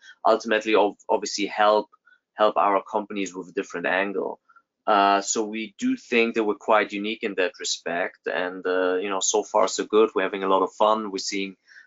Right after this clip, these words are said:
we, we've done, uh, done some investments. Uh, we're seeing a lot of deals, and, uh, is this a blueprint for how to work together? I think the answer could be really yes.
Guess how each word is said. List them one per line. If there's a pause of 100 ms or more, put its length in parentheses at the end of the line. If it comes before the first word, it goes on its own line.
(140)
we,
we've
done,
uh, (380)
done
some
investments.
Uh,
we're
seeing
a
lot
of
deals, (100)
and,
uh, (480)
is
this
a
blueprint
for
how
to
work
together?
I
think
the
answer
could
be
really
yes.